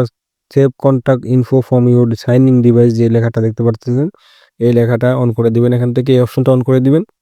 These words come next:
এইটা on করে দিলে আপনাদের যে নাম্বারগুলো আছে, এই নাম্বারগুলো অটোমেটিকলি আপনাদের এই Gmail-এর মধ্যে সেভ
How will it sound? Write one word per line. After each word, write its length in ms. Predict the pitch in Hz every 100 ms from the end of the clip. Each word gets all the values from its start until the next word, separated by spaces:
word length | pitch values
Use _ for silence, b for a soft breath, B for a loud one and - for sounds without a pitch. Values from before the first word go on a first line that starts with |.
| _ _ _ _ _ 135
এইটা 160 | 139 139
on 60 | 135
করে 120 | 135 131
দিলে 160 | 131 143 139
আপনাদের 360 | 127 123 117 120 113
যে 80 | 117 113 - 120
নাম্বারগুলো 500 | 117 117 117 117 120 113
আছে, 200 | 113 131 131 127
এই 60 | 113
নাম্বারগুলো 440 | 110 110 110 113 117 113
অটোমেটিকলি 680 | 113 113 110 120 131 135 170 262 b b b b b - 117
আপনাদের 320 | 117 117 120 - 127
এই 80 | 131
Gmail-এর 380 | 120 123 123 123 123
মধ্যে 180 | 123 139 -
সেভ 160 | 117